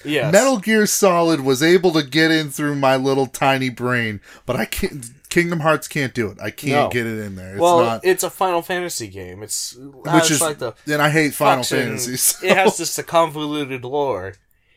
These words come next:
Speaker 1: in it.
Speaker 2: The worst.
Speaker 1: It is.
Speaker 2: The worst.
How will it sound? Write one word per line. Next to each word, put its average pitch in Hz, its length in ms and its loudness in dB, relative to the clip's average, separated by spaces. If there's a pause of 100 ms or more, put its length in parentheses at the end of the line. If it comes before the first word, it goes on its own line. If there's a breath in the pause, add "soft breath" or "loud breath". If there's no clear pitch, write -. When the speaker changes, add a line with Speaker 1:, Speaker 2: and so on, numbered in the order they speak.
(140)
Speaker 1:
in 113 160 -6
it. 87 360 -16 (200)
Speaker 2:
The 104 240 -10
worst. 98 640 -14
Speaker 1:
It 123 120 -6
is. 101 560 -8
Speaker 2:
The 175 260 6
worst. 156 960 0